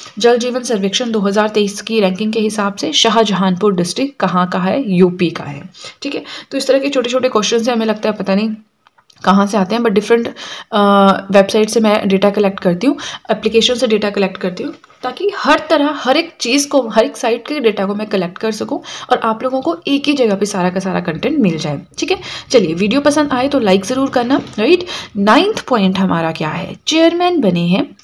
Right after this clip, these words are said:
New chairman appointment हुई है जीपीएआई। जीपीएआई क्या है? Global Partnership on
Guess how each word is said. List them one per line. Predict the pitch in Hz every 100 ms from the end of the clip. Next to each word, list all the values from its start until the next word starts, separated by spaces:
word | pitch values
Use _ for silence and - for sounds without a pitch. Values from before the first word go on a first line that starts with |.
| -
New | 202 277
chairman | - 311 302 294
appointment | 285 277 269 277 277 240
हुई | 233
है | 302
जीपीएआई। | 220 202 226 226 302 294 208 180 160 165
जीपीएआई | 190 196 285 277 262 262
क्या | 254 226
है? | 202 285 - - - 196
Global | 190 269 277 349 359
Partnership | 359 175 175 - 254 294 285 -
on | 208